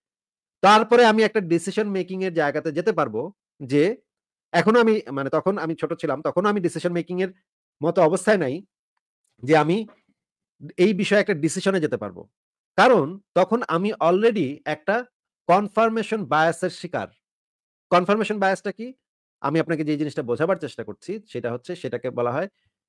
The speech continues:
কনফার্মেশন বায়াস। মানে হচ্ছে একটা জিনিস সম্পর্কে যখন একটা বাচ্চা থেকে ছোট বা-, আহ, বেলা থেকে যখন একটা জিনিস শুনে, শুনে, শুনে, শুনে, শুনে, শুনে মানুষ বড় হয়, তখন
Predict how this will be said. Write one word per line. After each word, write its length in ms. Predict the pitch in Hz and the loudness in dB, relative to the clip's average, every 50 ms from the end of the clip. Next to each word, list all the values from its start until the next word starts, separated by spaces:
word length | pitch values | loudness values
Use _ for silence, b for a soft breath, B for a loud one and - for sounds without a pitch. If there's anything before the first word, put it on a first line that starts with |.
| _ _ _ _ _ _ _ _ _ - | _ _ _ _ _ _ _ _ _ 2
কনফার্মেশন 640 | 160 175 180 170 - 196 196 196 180 - 190 175 131 | 2 2 2 4 2 2 4 4 2 0 -2 -4 0
বায়াস। 480 | 110 127 123 127 117 101 92 - - - | 0 2 4 4 4 2 -2 -4 -10 -6
মানে 220 | 120 131 165 220 | -4 -2 0 0
হচ্ছে 260 | 208 202 202 _ - 135 | 0 -2 -2 _ -4 -4
একটা 220 | 120 - - 139 | -4 -2 -4 -6
জিনিস 280 | 131 135 135 143 - - | -4 -4 -6 -8 -6 -6
সম্পর্কে 360 | 147 143 127 143 127 143 135 | -8 -6 -6 -8 -6 -6 -6
যখন 240 | 131 120 - 135 135 | -6 -4 -4 -6 -8
একটা 160 | 127 - 135 110 | -8 -10 -10 -6
বাচ্চা 380 | 113 117 - _ - 139 131 | -6 -8 -8 _ -2 -2 -2
থেকে 480 | - - 156 156 156 185 160 123 107 104 _ | -2 -2 -8 -6 -4 -2 -2 -2 -2 -4 _
ছোট 140 | - 131 117 | -10 -6 -6
বা-, 220 | 139 131 131 - 87 | -4 -4 -4 -6 -4
আহ, 160 | 107 117 117 | -6 -8 -8
বেলা 360 | 92 92 117 127 131 131 131 | -10 -10 -4 -2 -2 -2 -2
থেকে 220 | - 143 123 156 | -4 -4 -6 -4
যখন 220 | 147 143 131 143 135 | -4 -4 -4 -2 -4
একটা 180 | 127 - - | -4 -4 -6
জিনিস 200 | 131 135 135 123 | -6 -6 -6 -8
শুনে, 260 | - - - 165 175 165 | -10 -4 -4 -2 -2 -2
শুনে, 280 | - 175 170 165 156 | -2 -2 -4 -4 -6
শুনে, 200 | - - 160 160 | -4 -6 -6 -6
শুনে, 180 | - - 156 147 | -6 -6 -8 -8
শুনে, 180 | - 156 156 | -8 -8 -10
শুনে 160 | - - 156 151 | -10 -8 -8 -6
মানুষ 200 | 147 143 139 110 | -6 -6 -6 -4
বড় 200 | 110 131 143 160 | -2 0 2 2
হয়, 260 | 147 135 123 104 113 - _ _ _ _ _ _ _ _ _ - | 2 0 -2 -2 -2 -6 _ _ _ _ _ _ _ _ _ 2
তখন 440 | - 180 190 233 240 208 143 127 160 | 4 4 8 8 6 6 6 2 -4